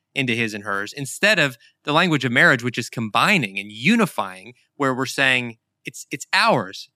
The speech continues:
It's our dreams, our time, our issues, our struggles, our money." And if, if you find yourself falling into the mine, yours, his, hers trap, even in just the way that you're talking about things, then maybe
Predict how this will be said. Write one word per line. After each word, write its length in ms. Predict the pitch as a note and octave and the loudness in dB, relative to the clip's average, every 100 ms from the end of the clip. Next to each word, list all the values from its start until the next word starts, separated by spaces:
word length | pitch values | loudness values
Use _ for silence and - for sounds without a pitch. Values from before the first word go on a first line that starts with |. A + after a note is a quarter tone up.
| _ | _
It's 160 | - - | -20 -4
our 200 | E3+ G#3 | 2 2
dreams, 320 | D#3 C#3 A#2+ | 2 0 2
our 160 | C3+ F#3 | 2 2
time, 320 | E3+ C#3+ A2+ A2+ | 2 0 0 2
our 220 | D#3+ F#3+ | 2 4
issues, 340 | D3 B2+ A#2+ | 2 -2 -2
our 160 | C3+ D#3+ | 2 4
struggles, 720 | - - C3 A2+ G2+ G2 - _ _ _ | 2 0 0 0 -8 -14 -20 _ _ _
our 340 | C#3+ E3 F3+ C#3 | 2 4 4 2
money." 540 | B2+ B2 A2 F#2+ - _ _ _ _ | 2 2 2 -2 -6 _ _ _ _
And 320 | C#3+ C3+ C3 C3 _ _ _ _ | 2 2 0 -6 _ _ _ _
if, 120 | D3+ E3 | -8 -4
if 180 | D3 | -2
you 120 | E3 G3+ | -2 -2
find 240 | G3 G#3 G3+ | 2 2 2
yourself 380 | E3+ F#3 D#3+ | -2 0 0
falling 300 | - D#3 D3+ | 2 2 4
into 180 | C#3+ C3+ | 2 0
the 80 | B2+ | -2
mine, 320 | A#2+ B2+ C3+ | 0 2 2
yours, 300 | B2+ B2+ A#2+ | 0 -4 -2
his, 180 | C#3 B2 | -4 -2
hers 260 | B2+ A#2 - | -2 -4 -4
trap, 420 | A#2 F#2+ F#2+ - _ _ _ _ _ | -6 -4 -4 -8 _ _ _ _ _
even 220 | F3+ F3+ | 2 4
in 100 | D#3 | 4
just 200 | C#3 C#3+ | 2 0
the 60 | D3 | 2
way 140 | C#3 | 2
that 80 | C3 | 2
you're 120 | A2+ | -4
talking 480 | - - F#3 F#3 C3 | -4 2 2 2 -2
about 260 | G#2 F#2+ - | -2 -4 -6
things, 400 | G#2 F#2+ - _ _ _ | -10 -10 -18 _ _ _
then 120 | D3+ D3+ | -4 2
maybe 400 | F#3 A3 G3 | 2 0 -4